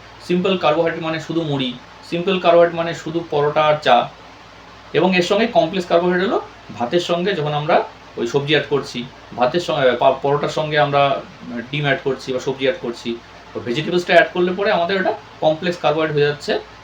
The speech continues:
যার মধ্যে শর্করা হার বে-, হার বেশি থাকার জন্য আমাদের ক্ষতি কম হচ্ছে।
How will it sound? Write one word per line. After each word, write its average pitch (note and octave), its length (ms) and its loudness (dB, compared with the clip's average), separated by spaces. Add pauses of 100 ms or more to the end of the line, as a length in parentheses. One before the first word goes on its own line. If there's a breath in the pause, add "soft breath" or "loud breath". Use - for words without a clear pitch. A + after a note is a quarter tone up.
যার B2+ 180 4
মধ্যে D#3+ 300 -2
শর্করা D#3 540 2
হার C#3+ 240 4
বে-, B2 240 -8
হার A#2+ 160 4
বেশি C3 200 -6
থাকার C#3 260 -4
জন্য D#3 340 -4 (220)
আমাদের B2+ 340 -4
ক্ষতি E3 240 -4
কম A#2 220 0
হচ্ছে। - 220 -12